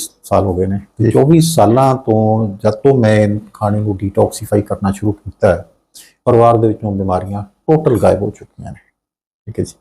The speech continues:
Speaker 1: ਮੈਨੂੰ ਨਹੀਂ ਯਾਦ ਕਿ ਘਰ 'ਚ ਕੋਈ ਬਿਮਾਰ ਹੋਇਆ ਹੋਵੇ। ਹਾਂਜੀ, ਤੋ ਇੱਕ ਸਿਹਤਮੰਦ ਤੰਦਰੁਸਤ ਜ਼ਿੰਦਗੀ ਜੀਣ ਦਾ ਆ। ਇਹ ਆਸਾਨ ਜਿਹੇ ਤਰੀਕੇ ਨੇ ਜਿਨ੍ਹਾਂ ਨੂੰ ਫਾਲੋ ਕਰਕੇ ਕੋਈ ਵੀ ਆਪਣੇ ਖਾਣੇ ਨੂੰ ਜ਼ਹਿਰ ਮੁਕਤ ਕਰਕੇ ਤੇ ਇੱਕ ਤੰਦਰੁਸਤ ਜ਼ਿੰਦਗੀ ਜੀ ਸਕਦਾ ਹੈ।
Speaker 2: ਸਰ ਜੀ, ਬਹੁਤ ਹੀ ਵਧੀਆ ਜਾਣਕਾਰੀ ਦਿੱਤੀ ਤੁਸੀਂ।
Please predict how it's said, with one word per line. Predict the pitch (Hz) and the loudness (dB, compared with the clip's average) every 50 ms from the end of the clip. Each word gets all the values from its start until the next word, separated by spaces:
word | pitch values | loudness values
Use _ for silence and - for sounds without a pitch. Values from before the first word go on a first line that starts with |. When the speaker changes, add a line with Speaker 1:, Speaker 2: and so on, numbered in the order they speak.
| _ _ _ _ _ _ _ _ _ _ _ _ _ _ - | _ _ _ _ _ _ _ _ _ _ _ _ _ _ 2
Speaker 1:
ਮੈਨੂੰ | 123 120 127 120 | 4 4 6 6
ਨਹੀਂ | 110 110 | 6 6
ਯਾਦ | 104 101 95 95 92 - | 6 6 4 2 0 -2
ਕਿ | - - | -6 -4
ਘਰ | - 101 - - | -2 -2 -2 -2
'ਚ | - | -8
ਕੋਈ | - - 98 95 - - _ _ _ _ 110 | -8 -6 -6 -6 -6 -8 _ _ _ _ -4
ਬਿਮਾਰ | 104 95 90 87 90 - - - | -2 0 0 -2 -2 -4 -6 -6
ਹੋਇਆ | 95 92 92 | -6 -6 -6
ਹੋਵੇ। | 90 - - 85 82 82 _ _ _ _ _ _ _ | -8 -10 -12 -14 -14 -16 _ _ _ _ _ _ _
ਹਾਂਜੀ, | 117 104 - - _ _ _ _ _ _ _ _ _ _ _ _ - | -12 -12 -12 -12 _ _ _ _ _ _ _ _ _ _ _ _ 0
ਤੋ | 113 110 104 104 - - 113 | 4 4 6 4 4 2 0
ਇੱਕ | 117 - | -4 -2
ਸਿਹਤਮੰਦ | - 123 120 117 - 110 104 98 | 2 2 2 2 2 0 -2 -2
ਤੰਦਰੁਸਤ | - 104 98 95 104 98 - - | -2 -4 -4 -2 -4 -4 -4 -4
ਜ਼ਿੰਦਗੀ | 101 95 95 - 101 98 | -6 -6 -4 -6 -8 -4
ਜੀਣ | 101 104 101 95 95 | -2 -2 0 0 0
ਦਾ | 98 98 | 0 0
ਆ। | 98 101 104 - - _ _ _ _ _ - - - | 0 0 -2 -6 -10 _ _ _ _ _ -16 -6 0
ਇਹ | 147 139 131 131 131 - | 2 4 4 4 2 -2
ਆਸਾਨ | - - - 123 123 131 123 | -10 -6 -2 0 0 2 2
ਜਿਹੇ | 123 113 | 2 2
ਤਰੀਕੇ | 117 113 101 - - 107 | 2 0 -2 -2 -2 -2
ਨੇ | 104 101 | -4 -2
ਜਿਨ੍ਹਾਂ | 95 101 98 101 101 | -2 -2 -2 -2 -2
ਨੂੰ | 98 | -2
ਫਾਲੋ | - 113 104 92 92 | -2 -2 -2 -2 -2
ਕਰਕੇ | - 98 92 - 113 - | -4 -6 -6 -6 -6 -2
ਕੋਈ | - 151 151 160 160 | 2 4 6 6 6
ਵੀ | 139 113 95 80 - - - _ _ _ _ _ _ _ 113 | 4 2 0 -4 -8 -12 -20 _ _ _ _ _ _ _ -10
ਆਪਣੇ | 107 - - 107 104 | -10 -8 -6 -8 -8
ਖਾਣੇ | - - 101 95 98 | -6 -6 -4 -2 -2
ਨੂੰ | 98 101 98 98 | 0 0 -2 -2
ਜ਼ਹਿਰ | 98 101 101 101 101 | 0 2 2 2 2
ਮੁਕਤ | 98 95 - _ _ | 0 -4 -8 _ _
ਕਰਕੇ | 104 107 110 - - 104 95 | -4 -4 -4 -6 -6 -6 -6
ਤੇ | 95 - - | -4 -6 -8
ਇੱਕ | - - _ - | -10 -10 _ -4
ਤੰਦਰੁਸਤ | 101 95 95 98 90 - - | -4 -4 -2 -4 -8 -8 -6
ਜ਼ਿੰਦਗੀ | 92 87 87 90 82 | -8 -6 -6 -6 -6
ਜੀ | 76 - 117 - | -6 -6 -6 -6
ਸਕਦਾ | - - - - - - | -8 -10 -14 -18 -20 -20
ਹੈ। | - _ _ _ _ _ _ _ _ - _ _ _ _ 135 | -20 _ _ _ _ _ _ _ _ -20 _ _ _ _ -2
Speaker 2:
ਸਰ | 117 117 104 120 | 0 0 0 0
ਜੀ, | 123 | 0
ਬਹੁਤ | 117 117 120 113 117 120 117 131 | 0 2 2 2 2 2 0 0
ਹੀ | 113 | -2
ਵਧੀਆ | 113 113 120 127 127 | 0 0 2 2 2
ਜਾਣਕਾਰੀ | 113 117 117 113 110 113 113 110 113 | 2 0 0 0 0 -2 -2 -2 -2
ਦਿੱਤੀ | 113 113 113 - 127 113 | -4 -6 -6 -8 -8 -10
ਤੁਸੀਂ। | 110 120 113 107 - - 123 120 | -10 -10 -14 -18 -16 -16 -16 -16